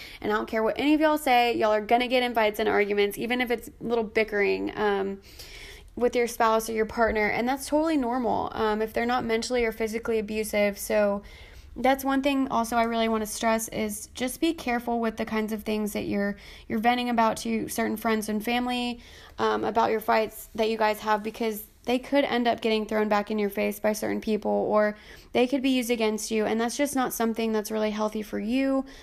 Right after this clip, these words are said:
or the relationship, just having all those, um, extra people involved in your relationship, unless it's a constant problem, because at the end of the day, I think those petty little arguments should definitely just stay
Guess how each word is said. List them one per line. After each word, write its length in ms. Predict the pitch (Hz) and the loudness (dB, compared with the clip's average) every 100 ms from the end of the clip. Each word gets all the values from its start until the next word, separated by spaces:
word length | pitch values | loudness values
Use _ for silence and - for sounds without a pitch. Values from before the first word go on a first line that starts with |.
| - | -4
or 140 | - 226 | 0 2
the 100 | 220 | 2
relationship, 760 | 220 233 233 220 - - - - - - - - - - | 0 0 0 -4 -2 -4 -4 -10 -20 -20 -20 -20 -18 -8
just 180 | 240 226 | -6 -2
having 240 | 247 254 | 0 0
all 100 | 240 | 0
those, 200 | 233 220 | 0 0
um, 240 | - 214 208 | 0 0 -2
extra 260 | 233 - 233 | -4 -2 -2
people 300 | 233 220 220 | -2 -2 -4
involved 380 | 214 214 214 214 | 0 0 0 0
in 120 | 214 | -2
your 100 | 208 | 0
relationship, 640 | 202 208 214 - - - - - - - - | 0 -2 -4 -4 -4 -6 -14 -20 -20 -8 -2
unless 300 | 269 285 339 | 0 0 0
it's 140 | 330 | 0
a 60 | 320 | -2
constant 500 | - 254 247 254 - | -2 -2 -2 -6 -2
problem, 640 | 226 220 220 214 202 208 | 0 2 2 0 -2 -4
because 680 | 226 240 247 233 226 214 - - | -4 -2 0 0 0 -4 -10 -2
at 140 | 240 | -2
the 60 | 254 | 0
end 140 | 262 | 0
of 80 | 277 | 2
the 80 | 262 | 0
day, 300 | 226 220 214 | 2 4 4
I 60 | 220 | 2
think 220 | 233 220 | -2 -2
those 180 | 233 226 | -2 -2
petty 280 | 226 220 | -2 0
little 180 | 220 220 | 0 0
arguments 560 | - 214 220 214 208 - | 2 2 2 0 -2 -2
should 160 | 226 | -4
definitely 360 | 208 214 214 220 | 0 0 0 -4
just 200 | 208 208 | -4 -4
stay 340 | - 202 202 | 0 0 0